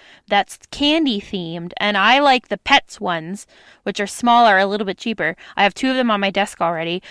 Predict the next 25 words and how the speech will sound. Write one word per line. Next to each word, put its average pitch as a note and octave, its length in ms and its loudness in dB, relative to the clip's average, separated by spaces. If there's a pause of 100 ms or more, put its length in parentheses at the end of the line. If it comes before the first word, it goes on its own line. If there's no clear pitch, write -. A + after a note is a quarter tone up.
(100)
But - 120 -8
someone D4 380 4
sent C4 180 2
me A#3 160 0
a G3+ 80 2
big C4+ 320 0
one G3 140 0
that F#3 140 -2
you F#3+ 60 -8
smash A#3+ 420 2
with B3 100 -4
a G3 100 0
hammer A3+ 460 2
that D4+ 160 6
it - 100 0
comes D#4+ 380 -2
with. F4+ 260 2
And A#3 160 2
there's A3 160 0
a A3 60 -6
little, G#3+ 440 -2 (360)
like, F#3 320 0
snack-themed A3 1120 -2
doll B3 500 6
inside. F3 840 -8